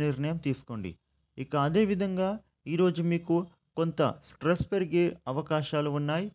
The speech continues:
అది మీ యొక్క ఉద్యోగపరంగా కానివ్వండి, లేదా వ్యాపారపరంగా అవ్వనివ్వండి, పనిలో కాస్త ఒత్తిడి అనేది కలుగుతుంది. ఇక మీరు బిజీగా ఉండడం తప్ప ఆరోగ్యం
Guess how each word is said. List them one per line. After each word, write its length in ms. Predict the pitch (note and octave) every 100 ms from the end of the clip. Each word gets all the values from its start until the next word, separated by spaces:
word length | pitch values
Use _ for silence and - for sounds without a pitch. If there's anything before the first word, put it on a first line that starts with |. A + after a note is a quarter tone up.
| _ _ D3+
అది 180 | E3 F#3+ G#3+ _ -
మీ 100 | D3
యొక్క 180 | F3 F3 A#2 A2
ఉద్యోగపరంగా 680 | A#2+ F3 F3 F3 E3+ E3+ E3+
కానివ్వండి, 540 | E3+ E3+ D#3+ E3 D#3+ F3+ - _ -
లేదా 220 | D#3 D#3+ D#3+ C#3
వ్యాపారపరంగా 760 | D3 D3 D3+ C#3+ C#3 C#3 D3 -
అవ్వనివ్వండి, 580 | B2+ B2 C#3+ C3 C3 G#2+ F2 _ _ _ -
పనిలో 300 | B2+ F#3 F#3 F#3+ F#3 -
కాస్త 240 | D#3 C#3+ C#3+ B2+
ఒత్తిడి 300 | B2 F3+ E3
అనేది 260 | D#3+ D#3 E3 -
కలుగుతుంది. 540 | D3 D3 D3 C#3+ A#2+ F2+ - _ _ _ -
ఇక 180 | C3+ F3+ F3
మీరు 200 | E3+ D#3+ F3 _ G2+
బిజీగా 380 | A2+ A#2+ F3 G3 F#3
ఉండడం 260 | E3+ F3 E3+
తప్ప 200 | E3 - D#3+ F#3 - _ - C3
ఆరోగ్యం 360 | D3 D3+ C#3+